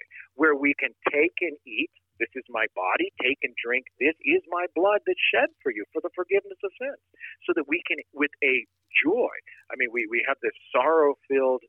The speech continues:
joy, this repentant joy, that we know that Christ has died for our sins. We know that he has overcome death and the grave. We know that he now lives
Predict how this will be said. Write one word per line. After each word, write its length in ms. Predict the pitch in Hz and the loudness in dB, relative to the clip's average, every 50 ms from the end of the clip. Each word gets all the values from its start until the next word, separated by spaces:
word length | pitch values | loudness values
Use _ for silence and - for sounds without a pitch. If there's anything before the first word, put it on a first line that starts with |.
| - _ - | -20 _ -4
joy, 320 | - 117 107 117 151 175 | -2 0 2 2 2 2
this 160 | - 117 - - - | 2 -2 -6 -6 -8
repentant 720 | - - _ - - - 156 180 185 - - 139 131 127 - _ _ _ _ | -12 -12 _ -16 -8 -6 -6 -6 -6 -6 -4 -4 -4 -4 -8 _ _ _ _
joy, 480 | - - - 127 120 117 117 120 123 123 - - - - - - _ - | -2 -2 -2 0 2 2 4 4 4 2 0 -6 -16 -18 -18 -8 _ -2
that 180 | 131 113 123 | -2 -2 0
we 240 | 127 143 175 202 214 170 | -2 -2 -2 -2 -4 -4
know 360 | 123 104 92 101 123 151 156 - | -6 -4 -2 0 0 0 0 0
that 120 | 127 - | -4 -6
Christ 420 | - - 127 117 117 139 156 - _ _ _ | -4 -2 0 2 2 2 0 -2 _ _ _
has 80 | 143 135 - _ | -12 -12 -4 _
died 320 | 117 101 104 110 117 - _ - | 0 2 2 2 0 -2 _ -4
for 140 | 123 127 | 0 0
our 100 | 131 131 - _ | 0 0 -2 _
sins. 240 | 208 226 240 - - _ _ _ _ _ _ _ _ | -6 -6 -6 -6 -12 _ _ _ _ _ _ _ _
We 220 | - 143 185 202 196 | -4 -2 -2 -2 0
know 260 | 143 120 117 127 135 135 | 0 2 2 2 2 0
that 100 | 127 113 - | -2 -4 -4
he 120 | - 131 127 123 | -4 -4 -4 -4
has 60 | - _ _ | -4 _ _
overcome 880 | - 123 127 131 - 139 135 131 - - - - 220 208 123 113 127 - - _ _ _ | -4 -4 -4 -4 -2 -4 -4 -4 -4 -6 -2 2 2 4 4 2 0 -4 -8 _ _ _
death 240 | - 113 113 117 - | 0 0 0 0 -4
and 120 | 147 131 135 | -10 -12 -12
the 100 | 139 - | -12 -8
grave. 300 | 175 190 - - - - _ _ - _ _ | -8 -8 -8 -10 -12 -16 _ _ -20 _ _
We 200 | - 147 170 170 156 | -2 -2 -2 0 2
know 220 | 135 135 147 156 | 2 4 4 4
that 100 | 151 139 - - | 4 2 0 0
he 160 | 143 147 143 | -8 -6 -2
now 300 | 135 131 127 127 127 127 | 0 0 2 2 0 0
lives 500 | 139 127 123 135 165 165 135 131 143 143 | -4 -6 -2 0 4 4 4 4 2 0